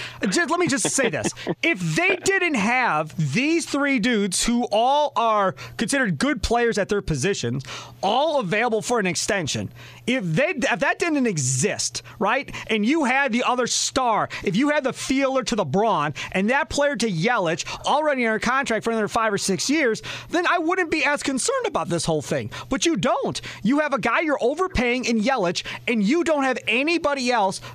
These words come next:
Speaker 1: other than maybe William Contreras, and we don't really know what that is. He's still awfully young.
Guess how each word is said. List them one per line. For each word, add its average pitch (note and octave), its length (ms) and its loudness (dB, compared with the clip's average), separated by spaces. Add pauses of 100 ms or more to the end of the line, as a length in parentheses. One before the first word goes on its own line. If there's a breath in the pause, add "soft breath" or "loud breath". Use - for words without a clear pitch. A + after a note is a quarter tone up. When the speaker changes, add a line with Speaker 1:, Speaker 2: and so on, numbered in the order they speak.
(120)
Speaker 1:
other C#4+ 220 2
than B3 160 2
maybe A#3+ 240 2
William A3+ 260 2
Contreras, F3+ 560 0
and G3+ 180 0
we D4+ 80 0
don't G#3+ 180 0
really F#3 160 2
know F#3 160 2
what D3 240 -2
that F3+ 220 0
is. D3+ 200 -2
He's G3+ 160 -2
still E3+ 300 -2
awfully D#3+ 320 -2
young. A3 280 0